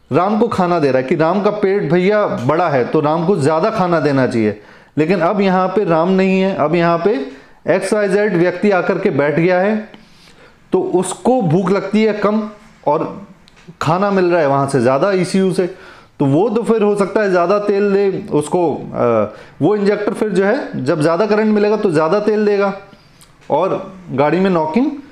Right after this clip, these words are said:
बन जाएगी, या हो सकता है कम current मिले और कम तेल दे तो भी नॉकिंग बन जाएगी। तो दोनों ही परिस्थिति हैं।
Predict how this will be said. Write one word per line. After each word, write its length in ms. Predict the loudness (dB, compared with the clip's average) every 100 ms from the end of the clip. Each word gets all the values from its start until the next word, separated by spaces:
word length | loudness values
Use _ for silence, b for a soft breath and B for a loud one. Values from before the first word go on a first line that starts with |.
| B -4
बन 220 | -2 0
जाएगी, 380 | 0 0 0 2
या 40 | 2
हो 160 | 2
सकता 260 | 0 -2 -4
है 60 |
कम 260 | -2 -2 0
current 280 | 0 0 0
मिले 180 | 0 0
और 280 | 0 -2 -2
कम 380 | 0 0 -2 -4 -4
तेल 200 | -2 0
दे 100 | 0
तो 260 | -2 -4 0
भी 100 | 0
नॉकिंग 360 | -2 -2 -2
बन 160 | -2 0
जाएगी। 340 | -2 -2 -6 -12 B B B B B -4
तो 140 | -2 0
दोनों 400 | 0 0 2 0
ही 100 | 0
परिस्थिति 580 | 0 0 0 -2 0
हैं। 240 | 0 0